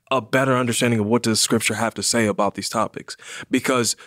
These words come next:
that is what's gonna help people to be able to look at somebody and say, "All right, the Bible tells me my identity is different. I understand this is who Christ is. This person is my brother and is my sister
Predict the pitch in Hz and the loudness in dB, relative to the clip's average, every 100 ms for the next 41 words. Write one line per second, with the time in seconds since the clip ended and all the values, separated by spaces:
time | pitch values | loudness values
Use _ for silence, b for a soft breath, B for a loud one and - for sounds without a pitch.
0 | B 120 131 143 135 135 - 127 - 147 | B -2 0 2 2 0 0 -2 0 -2
1 | 139 131 123 120 123 110 131 135 127 117 | 0 -2 -2 -4 -4 0 2 2 0 2
2 | 131 135 117 135 123 113 113 110 120 107 | 2 2 0 2 2 2 0 0 0 0
3 | B B B 123 110 110 110 131 147 147 | B B B 0 0 -2 0 0 2 2
4 | 135 117 120 113 110 113 135 143 135 123 | 2 2 2 2 2 2 2 4 4 2
5 | 110 123 110 104 - B B B 127 127 | 2 -2 -2 -8 -12 B B B -2 0
6 | - 117 113 151 165 151 - 139 135 117 | 2 2 2 0 0 0 0 0 0 -2
7 | 110 107 - B B B 135 143 135 123 | -2 -4 -6 B B B 0 2 0 0
8 | 120 - _ _ - 139 175 139 131 113 | -4 -6 _ _ -2 2 4 4 2 2
9 | 123 117 110 - - 139 180 160 135 135 | 0 2 0 -2 -4 0 4 4 4 2
10 | 120 143 - 127 110 | 2 0 0 0 0